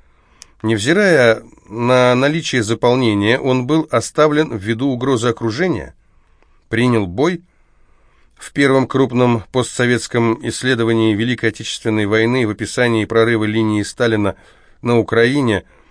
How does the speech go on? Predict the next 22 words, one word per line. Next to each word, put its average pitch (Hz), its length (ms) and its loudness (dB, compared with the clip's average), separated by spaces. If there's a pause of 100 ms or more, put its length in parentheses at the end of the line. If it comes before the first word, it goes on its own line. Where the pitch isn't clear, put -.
(320)
указывалось, 120 580 0
что - 180 -4
Новоград-Волынский 117 1160 2
ур 143 220 -2
был 110 220 -2
занят 120 460 0
и 120 60 -2
оборонялся 107 720 0
в - 80 -16
течение 127 480 -4
двух 110 320 -6
дней. 120 380 -4 (1040)
Примечание. 101 640 0
Великая 110 320 -2
Отечественная 101 580 -4
война, 98 400 0
тысяча - 340 -12
девятьсот 101 360 -6
сорок 101 240 -6
первый 95 260 -4
сорок 95 300 -8
пятый, 131 360 -2